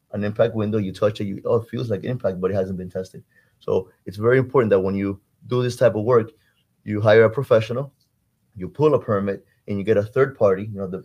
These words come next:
the building department from that city, come out and inspect that indeed it was, is, the product has an N O A, it was installed with the instructions of the N O A, right? And, um, it's gonna pass code, 'cause the last thing you want is hurricane to come through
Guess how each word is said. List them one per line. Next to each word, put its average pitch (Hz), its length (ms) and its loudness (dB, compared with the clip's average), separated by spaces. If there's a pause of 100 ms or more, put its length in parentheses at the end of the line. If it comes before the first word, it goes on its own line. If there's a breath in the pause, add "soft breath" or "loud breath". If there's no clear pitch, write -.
the 95 80 -12
building 107 340 -4
department 110 460 2
from 120 180 2
that 117 180 0
city, 110 380 -8 (400)
come 131 220 -4
out 107 280 2 (300)
and 107 120 -4
inspect 107 600 0
that 104 160 -2
indeed 110 520 -6 (500)
it 107 40 -10
was, 101 300 -6
is, 95 240 -10
the - 100 -2
product 120 340 4
has 113 140 2
an 113 120 0
N 117 100 0
O 123 140 2
A, 107 220 -2 (380)
it - 40 -6
was 107 160 -8
installed 110 640 6 (380)
with 107 160 -10
the 107 80 -8
instructions 110 580 0
of 135 220 0
the 110 120 -2
N 101 140 -2
O 101 140 0
A, 107 200 -2 (320)
right? 107 200 -2 (120)
And, 104 340 -2 (200)
um, 101 220 -2
it's 95 100 -12
gonna 104 180 -4
pass 104 280 0
code, 98 280 -6 (400)
'cause 92 220 -14
the - 140 -6
last 113 240 4
thing 113 120 -4
you 107 80 -2
want 110 260 0
is 101 260 -8 (240)
hurricane 107 280 -2
to 101 120 -16
come 110 180 -4
through 131 360 -4